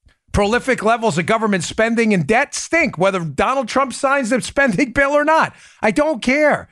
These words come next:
And you shouldn't either. But that's not how Democrats are.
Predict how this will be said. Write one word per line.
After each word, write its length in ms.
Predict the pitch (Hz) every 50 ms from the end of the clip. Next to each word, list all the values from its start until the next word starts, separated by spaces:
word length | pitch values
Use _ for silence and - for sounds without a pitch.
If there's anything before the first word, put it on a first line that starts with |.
| _ _ -
And 120 | 196 208
you 160 | 226 285 349
shouldn't 340 | - - - 269 269 277 277
either. 460 | 269 294 320 320 285 269 - - - _ _ _ _ _ _ _ _ _ _ _ _ _ _ _ _ _ _ _ _ _ _ _ _ _ _ _ _ -
But 160 | 269 311 302
that's 260 | 330 339 359 - -
not 220 | 311 330 349 370 330
how 160 | 311 359 359
Democrats 680 | 240 311 320 311 330 311 - - 202 151 135 - - -
are. 280 | 107 76 69 - _